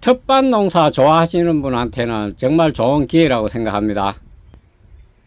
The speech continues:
여기 이 층 계단으로 올라가다가 옆에 텃밭이 있는데요. 들어오시는 분이 텃밭을 경작할 수 있다고 그럽니다. 지금은 주인분께서 조금 이렇게 사용을 하고 계신데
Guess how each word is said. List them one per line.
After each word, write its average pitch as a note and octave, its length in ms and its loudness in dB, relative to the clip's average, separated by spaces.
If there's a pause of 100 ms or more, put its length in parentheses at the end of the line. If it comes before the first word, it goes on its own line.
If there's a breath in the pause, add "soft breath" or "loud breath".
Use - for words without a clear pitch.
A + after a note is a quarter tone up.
(720)
여기 E3+ 460 4
이 G3 240 -6
층 G3 340 -4
계단으로 D#3+ 580 0
올라가다가 C#3+ 640 0
옆에 C3 600 0
텃밭이 G3+ 500 -4
있는데요. A2 720 -4 (540 soft breath)
들어오시는 G3 760 0
분이 C#3 440 0
텃밭을 B2+ 760 -4
경작할 D3 440 -2
수 C3 140 -8
있다고 A2+ 240 -4
그럽니다. G2 440 -4 (1080)
지금은 F3 840 0
주인분께서 D3 840 -4
조금 E3+ 440 -4
이렇게 C3+ 520 0
사용을 D3 400 -2
하고 C#3+ 240 -2
계신데 A2 680 -4